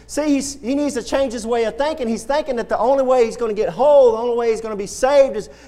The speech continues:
get down in the pool. And this man needs to change his way of thinking. He's thinking the wrong way.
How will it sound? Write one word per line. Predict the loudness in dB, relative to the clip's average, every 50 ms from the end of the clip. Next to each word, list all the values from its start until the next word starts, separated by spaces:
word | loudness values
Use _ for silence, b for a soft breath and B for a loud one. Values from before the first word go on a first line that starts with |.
| B -6
get | -4 -4 -2
down | -2 -4 -2 -4 -4
in | -6
the | -6 -8
pool. | -6 -4 -2 -2 -2
And | -2 -2
this | -4 -4 -6
man | -8 -6 -6 -6
needs | -6 -8 -8 -8
to | -10
change | -6 -4 -2 0 0 0 0 -2 -4 -6 -10 b b b b b
his | b -4 -4 -2 0
way | 2 2 4 4 4
of | 2 2 -2
thinking. | -4 -6 -6 -6 -6 -6 -10 -12 -10
He's | -10 -12 -10 -6
thinking | -4 -4 -4 -4 -4 -6
the | -6 -8
wrong | -6 -4 -2 0 0 0 0 0
way. | 0 0 0 0 0 -2 -2 -6 -10